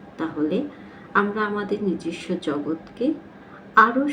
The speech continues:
সুন্দর, আরো শান্তিপূর্ণ এবং আরো পরিপূর্ণ করে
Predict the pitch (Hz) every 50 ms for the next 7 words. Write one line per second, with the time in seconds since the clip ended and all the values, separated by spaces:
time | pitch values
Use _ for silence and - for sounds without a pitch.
0 | 285 - 262 254 247 247 240 247 247 247 247 - - - - - - 220 214 226
1 | 247 262 262 - - 233 208 190 185 - 180 - - - 151 147 147 147 165 208
2 | 294 294 - - - - - - - - - 165 147 170 170 185 190 - - -
3 | - - 208 226 247 269 294 294 - - 254 254 247 254 247 247 - 247 247 254
4 | 247 254 247 - 233 240 247